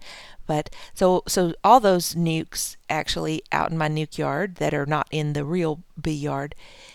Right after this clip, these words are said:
I'm gonna be moving them to one of my out yards that's far enough away, letting them reorient to there to kind of break their G P S settings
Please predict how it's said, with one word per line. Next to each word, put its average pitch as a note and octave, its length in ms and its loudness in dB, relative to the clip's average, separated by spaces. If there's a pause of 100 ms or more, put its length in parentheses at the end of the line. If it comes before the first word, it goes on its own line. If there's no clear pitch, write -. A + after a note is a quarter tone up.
(220)
I'm E3 180 0
gonna D#3+ 220 -2
be D#3 140 -4
moving F#3+ 480 2
them D3+ 400 -2 (380)
to E3 720 -2
one E3 200 -2
of E3+ 60 2
my D#3+ 160 -2
out F3 240 0
yards D#3 400 -4
that's - 160 -8
far D#3+ 240 2
enough E3 240 2
away, D#3+ 520 -2 (340)
letting F3 320 4
them F#3 160 4
reorient F3 880 2
to - 140 -8
there D#3+ 420 2
to F3+ 140 -6
kind E3 200 0
of D3 120 -2
break E3 240 2
their D#3+ 400 0
G E3+ 240 -4
P E3 240 0
S - 320 0 (320)
settings D#3 640 0